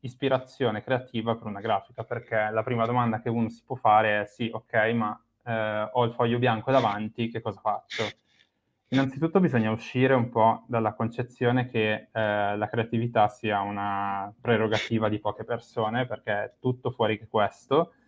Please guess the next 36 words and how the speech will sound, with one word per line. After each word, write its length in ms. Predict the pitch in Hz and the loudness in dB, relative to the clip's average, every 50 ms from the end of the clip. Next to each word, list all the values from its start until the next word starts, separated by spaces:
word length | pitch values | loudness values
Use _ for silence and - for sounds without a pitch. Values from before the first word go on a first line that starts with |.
| _ _ _ _ _ _ - | _ _ _ _ _ _ 4
ma 280 | - 139 127 - - - | 6 6 6 6 2 2
come 840 | - 156 143 139 127 120 120 120 117 117 113 110 110 110 107 107 - | 4 6 6 8 8 6 6 6 6 4 4 4 4 2 2 2 6
quando 260 | - 143 131 120 113 | 8 8 8 8 6
si 160 | 113 - - | 2 2 4
va 120 | 123 135 123 | 4 4 4
in 100 | 113 - | 6 8
palestra 720 | - 135 120 110 107 - - - - 123 127 135 143 - | 8 8 8 8 4 2 -4 -2 4 6 6 6 6 2
è 80 | - - | 0 -2
una 180 | 120 120 123 120 | 0 0 0 0
cosa 200 | 127 113 113 110 | 0 0 0 -2
che 80 | - | -4
dipende 320 | 110 110 - 110 104 104 104 | -4 -6 -4 -4 -2 -2 -2
dall'allenamento. 960 | 104 98 101 101 101 101 101 101 104 107 101 104 107 - - 117 110 113 - _ _ _ _ _ _ _ _ _ _ _ | -2 -2 -2 -2 -4 -4 -6 -8 -8 -10 -10 -12 -10 -6 -4 -4 -4 -4 -8 _ _ _ _ _ _ _ _ _ _ _
Non 160 | - 123 127 | -2 2 2
è 160 | 135 123 127 | 2 2 2
che, 460 | - - 120 117 113 107 104 - - _ | 0 0 2 4 4 4 2 0 -6 _
eh, 300 | - 113 107 107 104 104 104 | -2 0 0 2 0 0 -4
ci 80 | - | -6
sono 180 | - - 123 113 | -8 -4 -2 0
delle 220 | 107 110 110 110 | 0 0 -2 -2
persone 420 | - - 110 110 - - 123 117 113 | -2 -4 -6 -6 -4 -2 -2 0 0
predisposte 640 | 117 113 113 113 110 - _ - 113 117 - - | 0 0 0 0 -2 -4 _ -4 -4 -2 0 0
alla 160 | 113 110 110 | 2 2 2
palestra 640 | - 113 113 113 110 107 - - - 110 110 107 110 | 2 4 4 4 4 2 0 -8 -4 -2 0 0 0
e 140 | - 120 117 | 0 -2 -4
predispo-, 600 | - - 110 110 104 - _ - - 117 120 - | -2 -2 -4 -4 -6 -12 _ -6 -4 -4 -4 -2
e 140 | - 120 117 | -2 -2 0
persone 400 | 120 117 113 - - 127 117 107 | 0 -2 -4 0 2 2 2 2
che 80 | 117 | 2
non 160 | 113 110 110 113 | 2 2 4 4
lo 100 | 131 139 | 4 2
sono, 540 | 135 - 127 113 107 104 107 117 123 131 | 2 2 4 4 4 4 4 2 0 0
salvo 380 | 123 - - 104 104 104 104 107 | 0 0 0 0 0 0 -4 -4
ovviamente 600 | 104 117 110 107 113 110 107 107 - 110 104 - | -2 -2 0 0 0 0 -2 -2 -2 -2 -4 -4
problemi 380 | - - - 101 104 104 107 117 | -4 -4 -4 -2 -2 0 -2 -2
fisici, 600 | 117 - 117 107 101 107 - - - 135 139 147 | -2 -2 -2 -2 -2 -4 -8 -4 -2 0 0 0